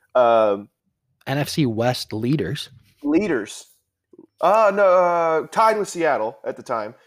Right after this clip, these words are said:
Speaker 2: Needed
Speaker 1: And
Speaker 2: a
Speaker 1: now
Speaker 2: win. <laughs>
Speaker 1: they're
Speaker 2: Needed
Speaker 1: needed,
Speaker 2: a win.
Speaker 1: needed it. Needed the win desperately. Um, and they were, the Jets have been in the tank for Trevor, uh, sweepstakes. So nobody in their right mind thought the Jets wanted to win this game, thought the Jets were going to win this game,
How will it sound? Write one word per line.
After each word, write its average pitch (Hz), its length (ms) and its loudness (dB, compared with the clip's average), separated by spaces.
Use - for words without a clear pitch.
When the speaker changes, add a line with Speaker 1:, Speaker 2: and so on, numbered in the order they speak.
Speaker 2:
Needed 175 340 2
Speaker 1:
And - 0 -
Speaker 2:
a 175 40 6
Speaker 1:
now 165 100 4
Speaker 2:
win. 147 140 4
<laughs> - 0 -
Speaker 1:
they're - 420 -2
Speaker 2:
Needed 185 60 -6
Speaker 1:
needed, 175 340 -4
Speaker 2:
a 160 40 -2
win. 139 180 -2
Speaker 1:
needed 123 160 -2
it. 95 80 -6
Needed 190 400 -8
the 185 100 0
win 156 300 0
desperately. 123 640 0
Um, 123 340 2
and 143 220 -2
they 147 140 0
were, 139 300 2
the 131 200 -6
Jets 175 280 0
have 143 100 -4
been 147 100 -6
in 139 60 -8
the 131 80 -10
tank 156 240 -6
for 131 120 -6
Trevor, 120 540 -4
uh, 107 340 -4
sweepstakes. - 760 -8
So 147 300 -2
nobody 151 640 0
in 127 100 -10
their 127 140 -4
right 180 240 -4
mind 117 420 -6
thought 151 180 2
the 127 80 -8
Jets 120 260 -2
wanted 165 400 0
to 196 60 -2
win 208 220 -4
this 196 160 -8
game, 180 280 -4
thought 131 260 -2
the 123 60 -10
Jets 117 300 -6
were 131 280 -2
going 170 260 -2
to 156 80 -6
win 156 160 -6
this 151 160 -12
game, 156 340 -4